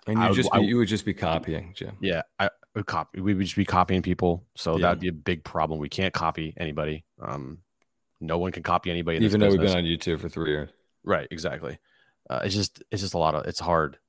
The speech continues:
Speaker 2: It's hard to do, um, 'cause we don't have a set producer that would do it.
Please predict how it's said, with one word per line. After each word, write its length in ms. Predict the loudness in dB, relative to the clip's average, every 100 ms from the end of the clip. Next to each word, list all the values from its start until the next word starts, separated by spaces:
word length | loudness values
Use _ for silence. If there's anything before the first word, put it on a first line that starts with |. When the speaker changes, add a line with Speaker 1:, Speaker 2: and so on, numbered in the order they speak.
| _ -14
Speaker 2:
It's 80 | -8
hard 240 | -4 -2
to 60 | -4
do, 320 | -2 -2 -4 -10 _ _ _ _ -4
um, 180 | -4
'cause 120 | -4 -2
we 40 |
don't 120 | 0
have 140 | 0 0
a 140 | -2 -2
set 320 | -2 0 0
producer 400 | -2 -2 -2 -2
that 140 | -2 -4
would 180 | -4
do 180 | 0 0
it. 180 | 0